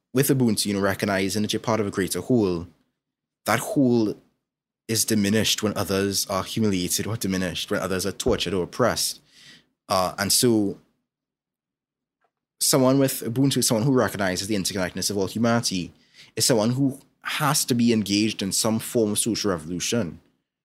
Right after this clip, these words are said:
who has to be engaged in trying to free people, help people free themselves so that they can engage in hu-, their own humanity and so add to your own humanity in turn. And when it comes to the commons,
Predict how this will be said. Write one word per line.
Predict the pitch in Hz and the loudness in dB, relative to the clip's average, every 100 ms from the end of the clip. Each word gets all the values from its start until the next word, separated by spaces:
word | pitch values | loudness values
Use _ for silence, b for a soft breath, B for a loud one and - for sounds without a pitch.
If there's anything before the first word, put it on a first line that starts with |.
| - | -6
who | 131 | 2
has | 127 117 | 2 4
to | 131 | 2
be | |
engaged | 120 107 104 98 | 2 4 2 2
in | 98 | -2
trying | - 101 101 | 0 0 0
to | 120 | -2
free | - 131 131 131 | -4 0 0 2
people, | 117 95 95 82 80 - b - | 0 -2 0 -2 -2 -10 b -2
help | 107 - | -2 0
people | 117 101 | 0 0
free | - 120 | 0 0
themselves | 98 92 - 123 101 82 - - B B - | 2 0 0 2 2 -2 -8 -10 B B -6
so | - | 0
that | 110 92 | 0 2
they | 113 120 | 2 2
can | 135 107 | 2 -2
engage | 101 90 117 104 95 - - _ | -2 0 0 2 0 -2 -4 _
in | 113 104 104 90 - _ _ _ - | -2 0 0 -4 -10 _ _ _ -14
hu-, | 104 | -14
their | - 104 | -2 0
own | 104 107 | 0 0
humanity | 120 123 127 123 - 90 80 - b b - | 0 2 4 2 0 -4 -6 -12 b b -2
and | 107 110 | 0 2
so | 131 107 95 - | 4 2 0 -2
add | 95 101 98 | 0 2 0
to | 110 | -2
your | 98 92 | -2 0
own | 117 101 82 80 - _ _ | 0 0 -2 -8 -14 _ _
humanity | 113 107 87 76 - 87 80 - | -4 0 0 -2 -6 -6 -10 -12
in | 87 | -6
turn. | - 117 85 71 _ _ _ _ _ _ _ _ _ _ | -2 -2 -2 -8 _ _ _ _ _ _ _ _ _ _
And | 117 | -2
when | 117 | 2
it | 123 | 4
comes | 139 127 | 4 2
to | 127 | 2
the | 117 | 0
commons, | - 151 123 95 78 78 - - - | 2 2 4 2 -2 -4 -2 -2 -4